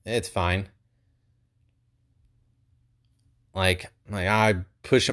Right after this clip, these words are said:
pushing through. Like, I, I wanna see this movie. Uh, what felt like an eternity later, the movie finally ended, and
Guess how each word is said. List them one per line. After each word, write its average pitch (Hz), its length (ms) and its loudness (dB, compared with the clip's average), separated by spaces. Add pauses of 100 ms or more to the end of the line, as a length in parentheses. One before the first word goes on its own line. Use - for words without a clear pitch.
pushing 127 320 2
through. 120 400 0 (400)
Like, 87 120 -6
I, 101 200 2
I 107 40 4
wanna 104 180 0
see 120 260 -2
this 104 220 -2
movie. 85 320 -4 (1300)
Uh, 90 220 0
what - 240 2
felt 147 360 4
like 110 360 0 (100)
an 113 140 -4
eternity 110 560 0
later, 107 500 2
the 107 80 -8
movie 101 260 -2
finally 101 440 0
ended, 92 440 0 (540)
and 95 640 2